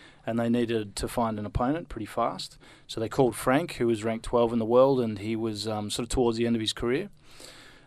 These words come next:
Uh, and he decided to take the fight, even though it was at short notice. He knew it was a kind of once-in-a-lifetime opportunity. So he called me up and said, "This is, um, I'm gonna take this fight in five weeks. The fight's in Texas." Uh, and I said, "Well, I'd love to film it."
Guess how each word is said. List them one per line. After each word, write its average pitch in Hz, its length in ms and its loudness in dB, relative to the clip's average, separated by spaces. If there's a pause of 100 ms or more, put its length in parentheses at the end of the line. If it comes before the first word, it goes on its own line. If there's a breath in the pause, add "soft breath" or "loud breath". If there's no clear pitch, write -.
(140 loud breath)
Uh, 143 460 10
and 151 80 6
he 151 80 6
decided 143 440 6
to 131 80 0
take 143 280 2
the 151 80 -2
fight, 131 340 6
even 120 200 2
though 120 100 2
it 113 40 0
was 110 160 -6
at 113 60 -6
short 117 300 0
notice. 120 300 -2
He 113 100 -4
knew 120 140 0
it 110 40 -2
was 104 140 -6
a - 20 -20
kind 113 220 -2
of 110 40 -2
once-in-a-lifetime 113 760 0
opportunity. 117 560 -2
So 104 400 0
he 107 140 -6
called 117 220 2
me 117 120 0
up 120 160 -2
and 101 100 -8
said, 107 200 -6
"This 110 180 -8
is, 101 180 -8
um, 101 500 -4
I'm 110 120 -6
gonna 107 120 -6
take 107 220 -6
this 101 140 -10
fight 113 240 0
in 107 80 -8
five 104 260 -4
weeks. 117 300 -4
The - 100 -8
fight's 104 320 -2
in 101 80 -10
Texas." - 560 -6 (640 loud breath)
Uh, 123 300 8
and 135 100 8
I 131 60 8
said, 139 160 4
"Well, 135 160 8
I'd 127 80 6
love 135 160 6
to 117 80 -10
film 190 260 4
it." 147 120 -2